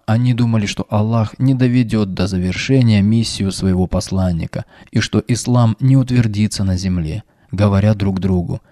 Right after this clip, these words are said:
«Разве для нас есть хоть что-нибудь из этого дела?»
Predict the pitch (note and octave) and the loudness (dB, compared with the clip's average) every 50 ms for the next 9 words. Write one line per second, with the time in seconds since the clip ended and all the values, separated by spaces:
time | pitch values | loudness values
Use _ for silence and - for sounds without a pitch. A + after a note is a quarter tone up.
0 | _ - - G2+ G#2+ B2+ B2+ A2+ A#2+ A2 A2+ A#2 A#2+ B2 A#2+ A2 - - B2 C3+ | _ -10 -4 0 2 2 2 2 0 0 0 0 2 2 2 0 0 0 2 2
1 | D3 C#3 - - - - A#2 - - - - - A2+ A2 G#2+ G2+ F2+ G2 G2 - | 2 2 0 -4 -2 -2 -2 -2 -2 -6 -2 0 2 2 2 2 0 0 -4 -4
2 | - - A2 G2 F#2+ F#2+ F2+ - F#2+ F2+ F2+ F2+ F2 F#2 F2+ E2 D#2+ D2+ C#2+ - | -4 -4 -4 -2 -2 -4 -2 -2 -2 -2 -2 -4 -2 -4 -4 -4 -4 -6 -8 -10